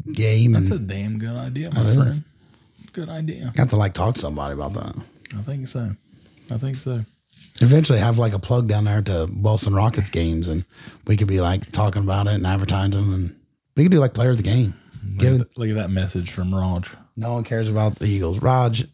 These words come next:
Speaker 1: where are you even at nowadays?
Speaker 2: Raj says he's ready to come on and do a show.
Speaker 1: He's not gonna talk. He's gonna pace back and forth a few times.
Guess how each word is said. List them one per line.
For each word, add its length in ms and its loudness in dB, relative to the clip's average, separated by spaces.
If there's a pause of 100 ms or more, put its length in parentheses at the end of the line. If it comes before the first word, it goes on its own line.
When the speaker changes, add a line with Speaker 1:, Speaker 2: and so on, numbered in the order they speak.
(280)
Speaker 1:
where 160 6
are 20 6
you 120 6
even 200 2
at 180 -4
nowadays? 500 -4
Speaker 2:
Raj 420 4
says 280 2
he's 260 4
ready 280 4
to 80 2
come 300 2
on 100 4
and 120 2
do 120 2
a 40 2
show. 420 -2 (320)
Speaker 1:
He's 180 4
not 120 6
gonna 120 6
talk. 260 2
He's 120 4
gonna 280 2
pace 260 4
back 200 2
and 100 2
forth 260 2
a 40 -4
few 200 -2
times. 360 -2